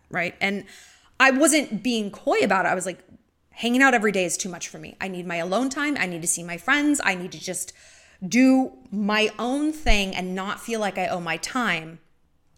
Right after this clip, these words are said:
to someone every single day of the week. So here's our schedule, Monday, Wednesday, Friday, whatever."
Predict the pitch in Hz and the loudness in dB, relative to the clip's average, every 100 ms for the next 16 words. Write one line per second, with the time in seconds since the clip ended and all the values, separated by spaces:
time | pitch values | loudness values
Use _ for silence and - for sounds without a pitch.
0 | - - - 226 196 190 185 180 156 160 | -6 2 2 2 -2 -2 -4 -6 -4 -4
1 | 156 156 - - _ _ _ _ _ _ | -6 -12 -18 -20 _ _ _ _ _ _
2 | _ - - 226 220 208 202 226 220 339 | _ 0 4 4 4 0 2 2 4 2
3 | 196 - 170 180 196 208 254 277 220 - | 0 -6 -4 -2 0 0 -2 -2 -2 -6
4 | - 220 214 - | -2 -2 -2 -8